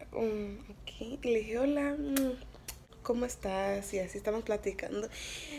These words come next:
poquito y que abre la, la puerta de su troca y ahí estaba el mono y las rosas y yo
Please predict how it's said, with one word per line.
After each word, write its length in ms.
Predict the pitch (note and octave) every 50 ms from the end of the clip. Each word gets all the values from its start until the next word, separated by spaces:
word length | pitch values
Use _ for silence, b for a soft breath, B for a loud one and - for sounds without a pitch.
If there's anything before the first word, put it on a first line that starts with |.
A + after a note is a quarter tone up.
| C#4 B B
poquito 460 | - A3+ G#3+ - G#3 G#3 G#3 - A3+
y 140 | A#3 A#3+ A3
que 200 | - - - G3
abre 220 | G3 G3 G#3 A3
la, 200 | A3 G#3+ G#3+ A3 -
la 500 | G#3+ G#3+ G3+ G3 F#3+ F#3+ F#3+ F#3 F#3+ F#3 -
puerta 280 | G3+ F#3+ F#3+ - A3+
de 240 | A3 A3 G#3+ G#3+ G#3
su 200 | - - G#3 G3
troca 560 | - - F#3+ F#3+ G3 G3 - - A#3 A#3+ B3
y 100 | B3+ A#3+
ahí 240 | A3 G3+ G3+ G#3+ G#3+
estaba 340 | A3 A#3+ - - A#3 A#3 A#3+
el 120 | B3 B3+ B3
mono 360 | A#3+ A#3 A3+ A3+ A3+ A#3 A#3+
y 60 | A#3+
las 260 | A#3+ A#3 A3+ A3 G#3
rosas 440 | G#3+ A3 A3+ A3+ A#3 B3+ - C4+ C4+ C4+
y 160 | C4+ B3+ A3+
yo 100 | A3 A3+